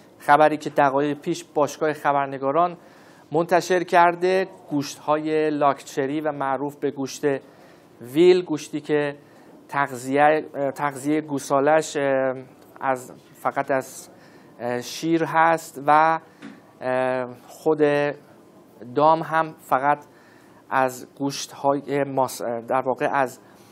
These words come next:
اه، دام اون از گوشت ماساژ داده شده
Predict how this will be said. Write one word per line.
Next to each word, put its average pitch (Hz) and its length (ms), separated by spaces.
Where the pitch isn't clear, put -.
اه، 120 440
دام 156 520
اون 165 260
از 127 400
گوشت 135 300
ماساژ 139 580
داده 127 300
شده 131 540